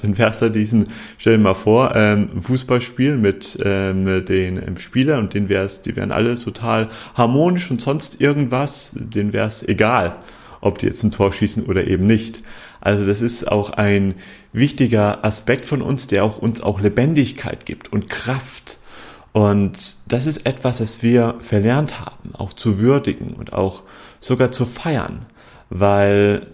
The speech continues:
wie gesagt, wer möchte denn schon gerne wütend werden? Und auch in der spirituellen Szene sehe ich das immer und immer wieder. Wenn du das bei YouTube eingibst, dann kommen dann so Titel wie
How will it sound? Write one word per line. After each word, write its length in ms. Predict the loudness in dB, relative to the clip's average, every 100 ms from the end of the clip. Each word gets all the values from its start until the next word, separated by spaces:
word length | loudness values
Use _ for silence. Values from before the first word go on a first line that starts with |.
| -20
wie 260 | -8 -2 -2
gesagt, 360 | -2 -4 -4 -2
wer 100 | -2
möchte 220 | -2 -4
denn 120 | -6
schon 200 | -2 -2
gerne 300 | -2 -2 -2
wütend 340 | -2 -4 -8
werden? 380 | -8 -8 -10 -12 -12 -20 -20 -20 -4
Und 240 | -2 0
auch 240 | 2 0
in 220 | 0 0 4
der 320 | 4 4 0
spirituellen 600 | -2 -2 0 0 0 0
Szene 460 | 2 4 4 2
sehe 180 | 0 -2
ich 80 | -2
das 180 | -2 -2
immer 220 | -2 2
und 200 | 2 0
immer 260 | 0 0 2
wieder. 400 | 2 2 -2 -14 -20 -20 -10
Wenn 120 | -2 0
du 80 |
das 200 | 0 -2
bei 220 | -2 -2 -2
YouTube 420 | -2 -4 -6 -4
eingibst, 640 | -2 0 -2 -4 -6 -8
dann 200 | -8 -8
kommen 200 | -8 -6
dann 120 | -6 -8
so 120 | -10
Titel 400 | -6 -6 -4 -8
wie 200 | -6 -10